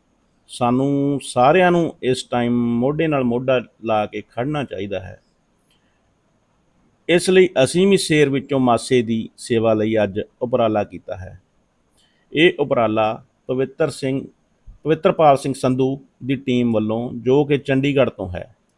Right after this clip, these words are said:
ਤੇ ਪਿੰਡ ਮਿਸ਼ਰੀਵਾਲਾ ਦੀ ਸੰਗਤ ਦੇ ਸਹਿਯੋਗ ਸਦਕਾ ਹੋਣਾ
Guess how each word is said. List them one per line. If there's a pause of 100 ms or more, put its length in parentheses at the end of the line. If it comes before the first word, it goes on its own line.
(260)
ਤੇ
ਪਿੰਡ
ਮਿਸ਼ਰੀਵਾਲਾ
ਦੀ
ਸੰਗਤ
ਦੇ (160)
ਸਹਿਯੋਗ (580)
ਸਦਕਾ
ਹੋਣਾ